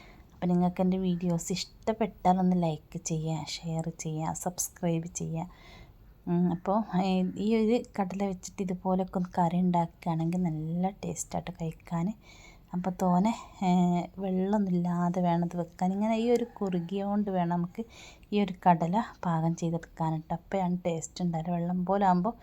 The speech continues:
വലിയ ടേസ്റ്റ് കിട്ടണില്ല. അപ്പോൾ ഇതുപോലൊക്കെ ഒന്ന് ഉണ്ടാക്കി നോക്കുക. അപ്പോൾ എൻ്റെ വീഡിയോസ് കാണാത്തവരുണ്ടെങ്കിൽ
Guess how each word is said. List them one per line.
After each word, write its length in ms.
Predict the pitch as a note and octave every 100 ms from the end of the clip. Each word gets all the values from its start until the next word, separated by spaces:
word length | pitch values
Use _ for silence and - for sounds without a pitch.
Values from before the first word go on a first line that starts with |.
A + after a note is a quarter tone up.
| - - - -
വലിയ 280 | A3+ B3 C4
ടേസ്റ്റ് 420 | A3 F#3 - F#3+
കിട്ടണില്ല. 640 | F#3+ F#3 - F#3+ F#3+ F3+ G3
അപ്പോൾ 280 | G3+ F3+ F3+
ഇതുപോലൊക്കെ 680 | F3+ F3+ F#3 F#3 G3+ -
ഒന്ന് 120 | F3+
ഉണ്ടാക്കി 480 | F3+ E3+ D#3+ - -
നോക്കുക. 480 | F3 E3 D#3+ - A3
അപ്പോൾ 680 | A#3 - - - - - G3
എൻ്റെ 340 | F3+ F#3 - - - - - - - - - - - -
വീഡിയോസ് 520 | F#3 F3 F#3 F#3 - G3+
കാണാത്തവരുണ്ടെങ്കിൽ 1300 | F3 E3 E3+ E3 - E3+ G3 F3 E3+ F3 E3 F3+ A3+